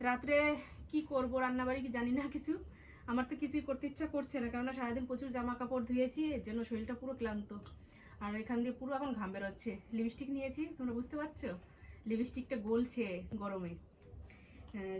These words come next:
শর্ট ভিডিও করলাম, এর জন্য লিপস্টিক নিয়েছি ঠোঁটে। তা চলো এখন খাবারটা খাই, খেয়ে ভিডিওটা শেষ করি। তাহলে ডালিয়াটা খেয়ে আর কিছু করার নেই এখন। তাহলে ভিডিওটা আজকের মতো এ পর্যন্তই। তোমরা ভালো থেকো, সুস্থ থেকো, আর আমার পাশে থেকো। আর আমার যেসব নতুন বন্ধুরা এখনও আমার চ্যানেলটি সাবস্ক্রাইব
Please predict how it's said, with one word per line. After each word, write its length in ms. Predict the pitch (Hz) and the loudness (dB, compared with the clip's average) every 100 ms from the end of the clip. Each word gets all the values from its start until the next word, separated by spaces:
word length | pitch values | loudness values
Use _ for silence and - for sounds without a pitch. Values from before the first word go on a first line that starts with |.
| 190 | 2
শর্ট 160 | 247 226 | 2 4
ভিডিও 160 | 262 285 285 | 4 4 4
করলাম, 220 | 285 285 | 0 2
এর 60 | 240 | 2
জন্য 120 | 240 254 | 2 2
লিপস্টিক 280 | 233 240 254 247 | 2 0 0 2
নিয়েছি 220 | 240 233 226 | 2 0 -4
ঠোঁটে। 200 | 247 330 - - - | -2 -2 -4 -16 -6
তা 80 | 240 233 | -4 -2
চলো 180 | 247 269 339 | -2 -2 -4
এখন 220 | 311 254 233 226 | -2 4 4 4
খাবারটা 320 | 220 220 254 254 | 2 2 0 0
খাই, 160 | 277 330 359 | 0 0 -2
খেয়ে 160 | - 226 | 0 2
ভিডিওটা 280 | 214 226 247 240 | 4 2 2 -2
শেষ 120 | 262 - | -4 -2
করি। 140 | 311 427 - - - - - | -2 -2 -4 -20 -18 -16 -4
তাহলে 220 | 277 277 311 | 2 6 8
ডালিয়াটা 400 | 269 269 285 311 | 8 8 6 6
খেয়ে 260 | 302 302 285 269 | 4 6 10 10
আর 80 | 254 277 | 8 4
কিছু 200 | 277 294 277 | 2 0 2
করার 220 | 262 262 269 | 2 2 2
নেই 100 | 269 262 | 0 0
এখন। 200 | 277 320 349 - | 4 2 2 -6
তাহলে 180 | 247 240 226 | -2 0 2
ভিডিওটা 260 | 226 247 262 | 2 2 2
আজকের 220 | 247 269 | 2 0
মতো 100 | 254 269 | 0 2
এ 20 | 247 | 2
পর্যন্তই। 460 | 254 262 262 285 294 | 2 2 2 0 0
তোমরা 160 | 247 240 | 0 0
ভালো 120 | 233 233 | 0 0
থেকো, 140 | 277 196 - | -2 -4 -2
সুস্থ 160 | 269 285 | -6 -4
থেকো, 140 | 294 285 | -4 -2
আর 60 | 269 | -2
আমার 120 | 262 247 | -2 0
পাশে 160 | 233 269 | 0 0
থেকো। 160 | 269 359 440 - - - - 220 | -2 -2 -4 -6 -10 -10 -2 6
আর 140 | 220 226 226 | 8 8 6
আমার 140 | 240 233 | 4 0
যেসব 180 | 247 277 | 0 0
নতুন 180 | 247 277 262 | 0 0 2
বন্ধুরা 260 | 247 254 277 226 | 2 2 2 2
এখনও 200 | 247 254 | 2 2
আমার 120 | 247 | 2
চ্যানেলটি 240 | 254 262 269 | 0 -2 0
সাবস্ক্রাইব 320 | 226 - 254 | -2 -2 -4